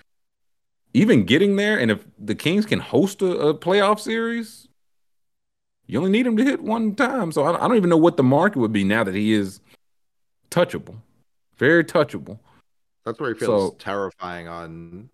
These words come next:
Speaker 2: on Golden State, like, a team that truly can just punt his offense into the ocean and just be like, "Yeah, just go defend for us." Like, we'll have him and Draymond on the court together.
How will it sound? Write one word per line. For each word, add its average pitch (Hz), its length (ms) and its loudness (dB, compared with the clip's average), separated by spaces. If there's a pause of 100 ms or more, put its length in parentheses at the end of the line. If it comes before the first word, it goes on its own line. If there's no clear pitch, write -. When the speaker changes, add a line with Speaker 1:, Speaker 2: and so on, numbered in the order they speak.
(260)
Speaker 2:
on 87 180 -14
Golden 78 380 -12
State, - 500 -14
like, 92 140 -14
a - 40 -16
team 92 240 -14
that 82 180 -16
truly 90 500 -8
can 87 180 -16
just 80 320 -18
punt 98 340 -12
his 87 180 -14
offense 82 560 -14
into 82 160 -18
the 76 200 -18
ocean 76 520 -18 (480)
and 85 120 -14
just - 180 -18
be 90 100 -10
like, 82 140 -12
"Yeah, 98 140 -8
just 92 280 -18 (160)
go 104 140 -6
defend 104 480 -8
for 78 300 -12
us." 85 280 -18
Like, 85 260 -12
we'll 92 160 -8
have 95 160 -10
him 107 180 -10
and 101 120 -12
Draymond 98 460 -10
on 95 120 -14
the 92 60 -16
court 95 320 -12
together. 87 480 -14